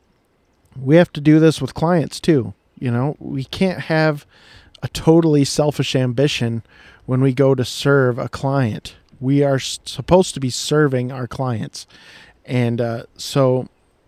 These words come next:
I, I find that if someone asks too much, if I feel they're asking too much, then I kinda get upset,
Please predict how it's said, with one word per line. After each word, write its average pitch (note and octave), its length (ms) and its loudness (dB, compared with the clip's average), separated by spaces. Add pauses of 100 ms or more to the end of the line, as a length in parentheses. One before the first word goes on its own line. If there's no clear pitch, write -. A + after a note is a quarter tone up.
(580)
I, A#2+ 120 -8 (160)
I C#3+ 120 -2
find D#3+ 400 0
that - 280 0 (320)
if C#3 140 -2
someone A3+ 380 2
asks C3+ 540 -2 (520)
too D3+ 260 0
much, D#3 380 0
if C#3 140 -4
I C3+ 100 2
feel D3 260 -2
they're C#3 140 0
asking B2 440 -6
too C#3+ 220 -6
much, C#3 440 -4 (420)
then D#3 140 4
I F#3 100 4
kinda D#3 220 0
get C3 160 0
upset, - 520 -4